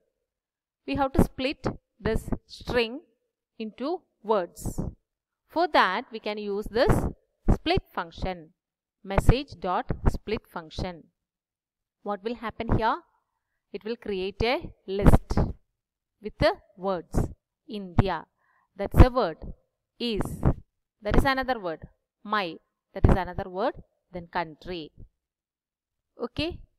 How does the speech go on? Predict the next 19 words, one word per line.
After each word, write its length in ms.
clear? 280
My 200
list 260
is 160
equal 400
to 280
message 460
dot 340
split 460
function. 600
Then 360
use 240
this 240
my 280
list, 360
we 60
can 200
see 400
the 300